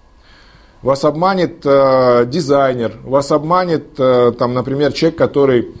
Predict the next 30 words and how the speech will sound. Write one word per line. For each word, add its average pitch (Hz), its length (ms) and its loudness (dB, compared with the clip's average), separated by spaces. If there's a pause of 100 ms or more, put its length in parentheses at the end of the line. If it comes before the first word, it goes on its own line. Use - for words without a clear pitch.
(260)
будет 139 220 2
заниматься 135 540 -2
разработкой 139 560 0
сайта, 127 480 -2
вас 127 200 -2
обманет 151 400 -2
бухгалтер, 123 720 -2 (720)
э, 117 420 0
и 120 40 4
бухгалтерия 139 540 2
будет 131 200 -4
расти 131 280 -4
как 123 180 -8
на 123 80 -6
дрожжах, 131 580 -2
и 110 220 -4
вам 127 180 -4
будут 117 240 -4
говорить 120 300 -2
о 104 60 -2
том, 120 180 -4
что 98 320 -8 (440)
«ты 117 100 -2
чё, 175 340 0
это 120 180 -2
так 113 240 -6
важно?». 127 520 -2 (720)
Вас 143 240 -2
обманут, 170 560 -2
э, 143 720 2